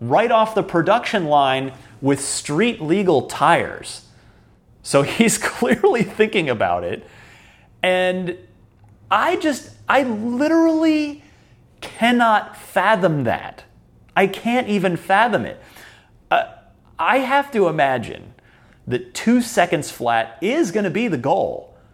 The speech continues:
with the Roadster, considering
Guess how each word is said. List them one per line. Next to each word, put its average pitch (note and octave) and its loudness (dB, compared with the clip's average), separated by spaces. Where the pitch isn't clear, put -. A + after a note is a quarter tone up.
with B2+ 2
the B2 2
Roadster, G2+ -2
considering E3+ 2